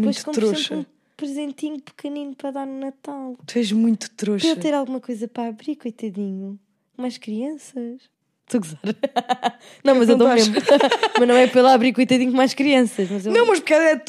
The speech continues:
Speaker 1: porquê? Porque toda a gente gosta de ver a, a parte da reação. Só que a Adri queima as reações todas antes do Natal. Então meio que não rola, não é?
Speaker 2: É o quê?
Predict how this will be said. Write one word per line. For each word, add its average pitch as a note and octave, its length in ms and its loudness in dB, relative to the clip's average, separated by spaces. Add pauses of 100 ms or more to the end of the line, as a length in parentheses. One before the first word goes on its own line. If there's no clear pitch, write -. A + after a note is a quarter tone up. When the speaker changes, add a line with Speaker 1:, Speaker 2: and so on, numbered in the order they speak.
(180)
Speaker 1:
porquê? A#3+ 280 -2
Porque - 120 -12
toda B3+ 140 0
a - 20 2
gente B3 160 0
gosta A#3 200 -2
de A#3+ 60 0
ver B3+ 140 0 (120)
a, - 40 -4
a A#3+ 40 0
parte C4+ 220 -2
da C#4+ 80 0
reação. D#4 680 2 (540)
Só C4 160 0
que A3+ 80 0
a C#4 40 2
Adri B3+ 380 0
queima C#4 240 2
as C4+ 80 2
reações C#4 460 2
todas B3 680 0 (120)
antes E4 240 2
do E4 80 0
Natal. G4 520 2
Então B3+ 240 0
meio C#4 160 2
que - 100 -16 (160)
não D#4 160 -4
rola, D#4+ 300 0
não F#3+ 60 -4
é? F3+ 120 -10 (1400)
Speaker 2:
É F#3+ 60 -10
o F#3 100 -10
quê? G3 280 -12